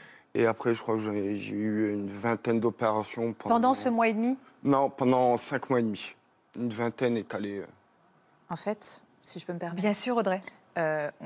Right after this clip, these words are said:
Speaker 3: les comas artificiels sont, dans les cas des grands brûlés, c'est une procédure, euh, complètement normale.
Speaker 1: Mm.
Speaker 3: Et, euh,
Speaker 1: C'est pas
Speaker 3: ça
Speaker 1: possible.
Speaker 3: évite, oh, non, c'est, on ne peut pas tenir, hein. On, c'est impossible, hein. Et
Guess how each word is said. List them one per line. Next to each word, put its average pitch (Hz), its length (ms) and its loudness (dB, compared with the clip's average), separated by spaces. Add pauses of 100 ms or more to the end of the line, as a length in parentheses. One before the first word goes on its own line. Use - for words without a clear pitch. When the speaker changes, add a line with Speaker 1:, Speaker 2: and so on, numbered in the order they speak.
Speaker 3:
les 175 100 0
comas 202 200 -2
artificiels 202 640 -6
sont, 165 460 -10
dans 165 160 -6
les 165 140 -4
cas 196 140 -6
des 180 120 -2
grands 165 260 -4
brûlés, 185 480 0 (220)
c'est - 280 -2
une 170 140 -2
procédure, 160 560 -4
euh, 147 200 0
complètement 185 460 -6
normale. 180 640 0
Speaker 1:
Mm. 117 100 -8 (580)
Speaker 3:
Et, 180 280 6
euh, 156 220 4
Speaker 1:
C'est 151 80 -4
pas - 40 -4
Speaker 3:
ça 185 60 4
Speaker 1:
possible. 180 100 4
Speaker 3:
évite, 196 420 -6 (140)
oh, 175 80 2 (160)
non, 165 140 -6
c'est, - 160 -14
on 135 160 -12
ne 139 60 -16
peut 160 140 -2
pas 170 120 0
tenir, 156 320 -2
hein. 143 100 -4 (100)
On, 139 200 -6
c'est - 260 -4
impossible, 185 480 -4
hein. 160 80 -6 (540)
Et 170 240 2